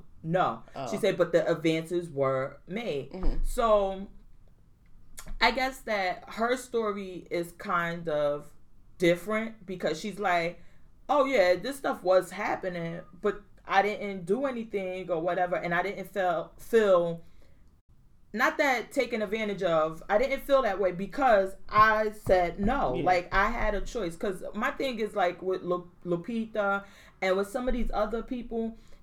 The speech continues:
Speaker 1: it's like, um, well, with mostly all of them,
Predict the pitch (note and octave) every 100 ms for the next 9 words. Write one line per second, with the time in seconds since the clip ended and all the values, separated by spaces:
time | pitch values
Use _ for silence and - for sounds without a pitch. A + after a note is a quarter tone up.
0 | - A#3 A#3 - B3+ A#3 G#3+ G3 F#3+ -
1 | G3 F#3+ F3+ F3+ F3+ - _ G#3+ B3+ B3+
2 | A#3 F3 G#3 B3+ C4 A3 - G3 F3+ C#3
3 | B2+ A#2